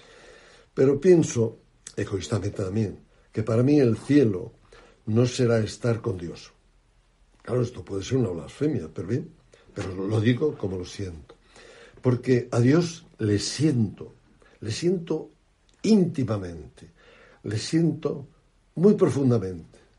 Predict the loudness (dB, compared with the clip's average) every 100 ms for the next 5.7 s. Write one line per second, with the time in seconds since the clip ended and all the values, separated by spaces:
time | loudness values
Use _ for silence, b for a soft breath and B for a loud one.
0 | _ -4 2 6 4 2 -2 -4 -8 -18
1 | -20 _ _ _ _ _ _ _ _ _
2 | b b b b b b -6 2 2 2
3 | 2 4 4 2 2 2 0 -4 -6 -8
4 | -6 -6 -2 -2 -4 -6 -6 -4 -6 -8
5 | -8 -8 2 4 4 2